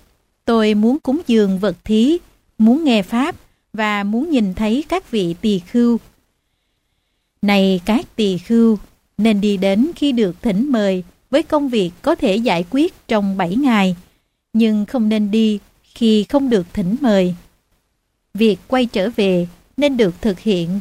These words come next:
trong bảy ngày. Này các tỳ khưu, trường hợp mái che được cho xây dựng bởi vị nam cư sĩ. Nếu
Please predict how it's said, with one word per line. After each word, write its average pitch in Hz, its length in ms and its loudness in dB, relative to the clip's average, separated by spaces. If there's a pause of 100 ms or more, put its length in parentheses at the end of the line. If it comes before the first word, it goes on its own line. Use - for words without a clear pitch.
trong 208 240 0
bảy 185 200 -2
ngày. 202 360 2 (2500)
Này 208 440 0
các 277 340 -4
tỳ 202 220 0
khưu, 233 400 0 (440)
trường 226 160 0
hợp 208 260 -2 (140)
mái 226 180 2
che 208 440 -2 (160)
được 202 260 -2
cho 247 180 -2
xây 294 240 -2
dựng 190 420 -4 (200)
bởi 214 160 0
vị 185 280 -2
nam 220 240 0
cư 233 200 -2
sĩ. 202 420 -4 (760)
Nếu 262 140 2